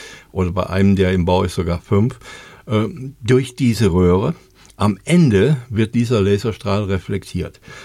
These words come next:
So, und, ähm, Laserstrahl ist ja Licht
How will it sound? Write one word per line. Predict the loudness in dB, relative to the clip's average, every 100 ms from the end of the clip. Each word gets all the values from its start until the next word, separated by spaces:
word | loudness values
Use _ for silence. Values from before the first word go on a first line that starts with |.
| -12
So, | -2 0
und, | 2 -2 -4 -4
ähm, | 0 2 2 2 2 -2 -6 0
Laserstrahl | 2 0 0 -4 -6 -12 -4 0 0 -2
ist | -4 -8 -4
ja | -4 -2
Licht | -2 -4 -6 -16 -16